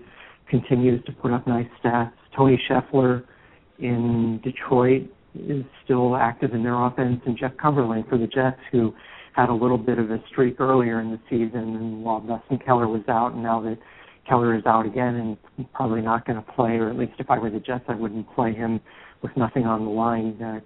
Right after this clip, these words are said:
Cumberland might be a good play this week, especially you figure, you know, he is probably pretty familiar with, uh, Greg McElroy from playing on the second team offense.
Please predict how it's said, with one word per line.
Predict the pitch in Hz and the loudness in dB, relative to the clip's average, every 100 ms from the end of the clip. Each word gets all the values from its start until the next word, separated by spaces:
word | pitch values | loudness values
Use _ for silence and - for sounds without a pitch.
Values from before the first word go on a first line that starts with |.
| - | 0
Cumberland | 127 120 110 | 2 4 2
might | 110 104 - | 2 0 4
be | 113 | 4
a | 104 | 4
good | 113 107 - - - - - _ - | 2 2 0 -14 -20 -20 -20 _ 0
play | 120 | 0
this | 107 104 - | 0 -4 -6
week, | 113 110 | -4 -4
especially | 120 - - 139 113 | -8 -8 -6 -4 -2
you | 113 - | -4 -2
figure, | 117 110 113 | -2 0 -2
you | 107 110 | -2 -6
know, | 104 | -6
he | 101 113 101 _ - - _ - | -6 -8 -8 _ -20 -20 _ -10
is | - - | -10 -2
probably | 120 110 107 113 | 0 2 0 0
pretty | 110 - 113 - | -2 -2 -4 -4
familiar | 117 117 113 113 107 | -2 -2 -2 -2 -4
with, | 113 - _ - | -6 -8 _ -8
uh, | 117 110 | -6 -6
Greg | 101 120 | -4 -4
McElroy | 110 117 117 120 110 110 117 | 0 -2 -2 -4 -2 -2 -4
from | 123 113 | -6 -6
playing | 120 113 107 | -4 -4 -4
on | 107 | -6
the | 110 | -6
second | - - 123 - | -6 -2 -2 2
team | 110 | 2
offense. | 113 117 131 117 113 | 2 0 0 0 -2